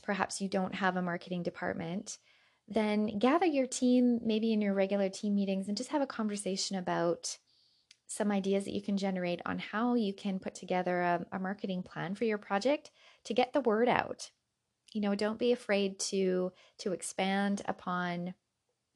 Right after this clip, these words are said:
your communication plan and, and getting the word out about what's, what's happening. Um, because you'll be surprised at, at some of the stakeholders that come out of the woodwork that you didn't necessarily think of in the beginning.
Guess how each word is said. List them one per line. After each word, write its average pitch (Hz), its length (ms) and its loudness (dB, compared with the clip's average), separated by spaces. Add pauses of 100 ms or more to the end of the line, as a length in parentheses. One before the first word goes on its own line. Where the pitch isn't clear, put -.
(760)
your 202 120 -4
communication 190 680 -2
plan 180 440 -2
and, 175 120 -4
and 180 160 -4
getting 185 260 0
the 180 80 -2
word 170 200 2
out 175 180 2
about 170 280 -2
what's, - 340 -4 (240)
what's 202 160 -2
happening. 190 580 0 (560)
Um, 180 340 2
because 202 300 2
you'll 214 120 4
be 226 80 4
surprised 214 580 4
at, 190 240 4
at 196 140 -6
some 220 180 4
of 220 60 4
the 208 60 2
stakeholders 196 680 0
that 170 160 0
come 196 220 0
out 190 100 4
of 175 80 6
the 180 60 4
woodwork 170 560 2
that 190 160 4
you 185 100 0
didn't 185 220 -2
necessarily 180 680 2
think 208 260 2
of 165 220 2
in 170 120 2
the 160 40 -4
beginning. 170 540 -4